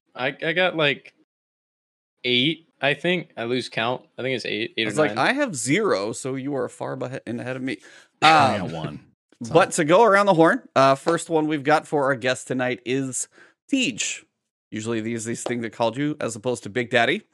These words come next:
Speaker 3: That's
Speaker 2: So
Speaker 3: right. I, well, you know, it depe-, I guess it depends on the specific
Speaker 2: <laughs>
Speaker 3: person.
Speaker 2: That's true.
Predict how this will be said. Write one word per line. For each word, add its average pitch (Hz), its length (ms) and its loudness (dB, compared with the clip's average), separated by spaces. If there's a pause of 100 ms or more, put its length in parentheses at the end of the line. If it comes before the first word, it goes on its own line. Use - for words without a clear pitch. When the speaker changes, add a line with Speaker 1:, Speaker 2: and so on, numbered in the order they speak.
(440)
Speaker 3:
That's 127 180 2
Speaker 2:
So 135 40 6
Speaker 3:
right. 135 260 4
I, 151 120 -2
well, 233 340 2
you 208 140 2
know, 160 280 0
it 170 140 -2
depe-, - 240 2
I 190 100 0
guess 247 220 2
it 247 80 6
depends 143 320 2
on 127 60 0
the 120 60 0
specific 117 520 -2
Speaker 2:
<laughs> - 0 -
Speaker 3:
person. 143 580 -4
Speaker 2:
That's - 300 -8
true. 123 480 2